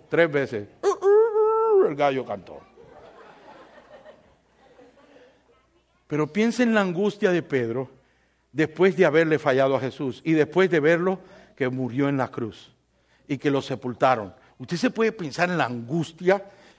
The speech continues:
que estaba sufriendo Pedro pensando, "Después que lo negué, se murió, está en la tumba, ya no le puedo pedir perdón". ¿Ha pensado en eso alguna vez?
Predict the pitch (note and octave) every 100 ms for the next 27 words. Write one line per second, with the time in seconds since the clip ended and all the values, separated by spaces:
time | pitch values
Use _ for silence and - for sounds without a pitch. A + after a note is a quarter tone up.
0 | _ - B2+ D#3+ E3+ D#3+ C#3 E3 E3 D3
1 | D3+ E3+ C#3+ B2+ A#2+ D3 D3 C#3 A#2 A#2
2 | - E3 E3+ F3 E3 B2+ G#2+ A2 G#2+ _
3 | _ _ - E3 F3 C#3+ A2+ G#2+ G#2 -
4 | - A2+ - D#3+ D#3+ D#3 E3 D3+ D3 -
5 | - _ G#2+ C#3 D3+ B2+ A#2 C3 B2+ A2
6 | G#2 A2 A#2+ F#2 G2 D#2+ _ _ _ _
7 | _ _ _ _ _ _ _ _ _ _
8 | _ _ _ - - C#3+ E3 E3 E3 E3
9 | E3+ D#3+ D#3 D#3+ F3+ F3